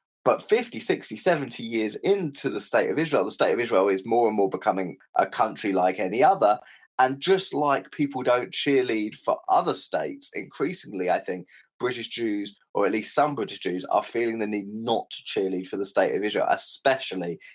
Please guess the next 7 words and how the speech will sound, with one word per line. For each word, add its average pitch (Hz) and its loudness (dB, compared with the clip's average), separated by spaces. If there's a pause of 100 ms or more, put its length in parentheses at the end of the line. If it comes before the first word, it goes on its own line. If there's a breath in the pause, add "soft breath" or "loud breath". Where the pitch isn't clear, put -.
in 95 -6
the 90 -6
context - -4
of 87 0 (160 soft breath)
the 95 0
occupation 95 -2 (380 soft breath)
and 95 -2